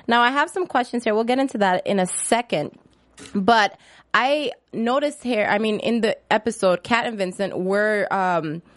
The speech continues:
were actually under the impression that Liam was gonna be going after J T at his office. And, um,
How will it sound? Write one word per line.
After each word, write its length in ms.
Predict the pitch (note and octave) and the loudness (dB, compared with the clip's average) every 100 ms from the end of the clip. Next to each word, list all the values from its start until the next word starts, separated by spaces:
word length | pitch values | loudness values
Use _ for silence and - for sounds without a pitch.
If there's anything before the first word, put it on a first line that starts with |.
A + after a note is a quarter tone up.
| - - _ | -20 -20 _
were 680 | - G3+ A3 A3 G#3+ F#3+ - - | -2 2 4 4 6 4 2 0
actually 480 | G3 G#3+ - A#3 A3 | -2 -2 -4 -2 -2
under 200 | - A3+ | -2 -2
the 100 | A3+ | -2
impression 480 | G3+ G3 G#3+ G#3+ G3+ | -2 -4 -4 -2 -2
that 120 | F#3 | 0
Liam 480 | E3+ G#3 B3 C#4+ A3 | 0 0 2 2 2
was 140 | F#3 | -2
gonna 180 | - F#3+ | 0 0
be 100 | F3 | -2
going 300 | F3 F#3 F#3 | 0 0 0
after 240 | - E3+ F3 | -4 -4 -4
J 240 | E3 E3+ | -2 -2
T 220 | - F3 | -2 -4
at 80 | D#3+ | -2
his 160 | E3+ - | -4 -2
office. 480 | - A#3 - F2 - - - - | 0 0 -2 -8 -10 -18 -20 -4
And, 400 | - G3 G3 G3 | 2 4 4 4
um, 560 | - G3 F#3+ F3+ E3+ | 2 2 2 2 0